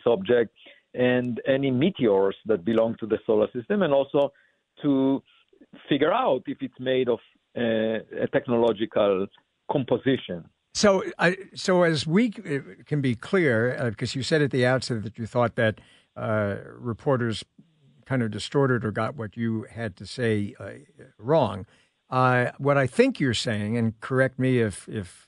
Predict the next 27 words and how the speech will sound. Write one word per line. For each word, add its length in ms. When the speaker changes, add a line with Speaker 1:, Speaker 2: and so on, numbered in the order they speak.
Speaker 2:
uh, 240
we 200
have 160
it 60
wrong, 300
what 120
I 60
think 240
you're 100
saying 420
is 160
that 180
thi-, 260
this 380
particular, 920
uh, 240
object, 440
objects, 500
um, 720
raise 600
in 120
your 220
mind 380
enough 420
suspicion 1120
that, 560
uh, 600